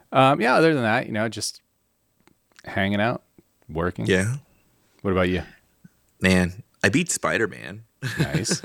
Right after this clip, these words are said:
Speaker 2: <laughs> Spider-Man Two. It was, uh, a very prof-, I felt like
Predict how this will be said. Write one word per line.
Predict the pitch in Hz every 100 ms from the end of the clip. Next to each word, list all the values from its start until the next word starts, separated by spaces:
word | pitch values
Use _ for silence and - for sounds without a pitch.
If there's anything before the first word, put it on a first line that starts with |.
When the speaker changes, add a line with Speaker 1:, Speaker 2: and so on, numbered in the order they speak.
| 180
Speaker 2:
<laughs> | - -
Spider-Man | - - 104 110 101 95
Two. | - 98 127 104 - - - -
It | -
was, | 104 101 98 98 78
uh, | 95 95 -
a | 95
very | 95 104
prof-, | - - 92 - - -
I | 107
felt | 110 127 -
like | 87 92 90 -